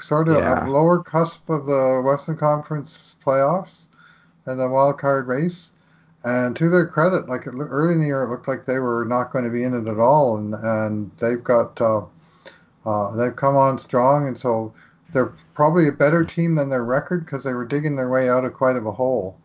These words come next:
Speaker 1: So that's gonna be another tough game. And then that's the nature of the beast right now. You get up in the standings and you,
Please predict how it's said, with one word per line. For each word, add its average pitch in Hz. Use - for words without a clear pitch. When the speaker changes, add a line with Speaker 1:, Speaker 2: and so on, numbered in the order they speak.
Speaker 1:
So -
that's 160
gonna 170
be 147
another 143
tough 139
game. 131
And 113
then 113
that's -
the 110
nature 135
of 127
the 123
beast 143
right 113
now. 98
You 107
get 120
up 123
in 131
the 117
standings 127
and 113
you, 110